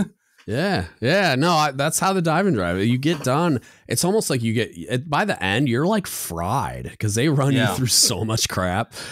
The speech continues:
Speaker 2: and you get little breaks, um, i-, in the middle, like, they'll do little head breaks and stuff. But yeah, you're over there for, like, four hours and they, like, uh, sometimes longer, depending on what we're doing. But, like, y-, yeah, it's like you, you get, by the end, it's like you just get, your brain is just mush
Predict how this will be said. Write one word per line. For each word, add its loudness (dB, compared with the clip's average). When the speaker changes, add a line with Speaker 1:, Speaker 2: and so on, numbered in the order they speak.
Speaker 2:
and 2
you 4
get 0
little 2
breaks, 0
um, 0
i-, -2
in 2
the 4
middle, 2
like, -2
they'll -2
do -2
little 0
head -2
breaks -2
and -4
stuff. -4
But 0
yeah, 2
you're 2
over 2
there 2
for, -4
like, -2
four -2
hours -2
and 2
they, 2
like, -2
uh, -2
sometimes -4
longer, -4
depending -6
on -2
what -4
we're -6
doing. -2
But, -8
like, -6
y-, -6
yeah, -2
it's -4
like -4
you, -2
you -10
get, -6
by 0
the -6
end, 2
it's -2
like -4
you -2
just -2
get, -4
your 0
brain 0
is -4
just -6
mush 0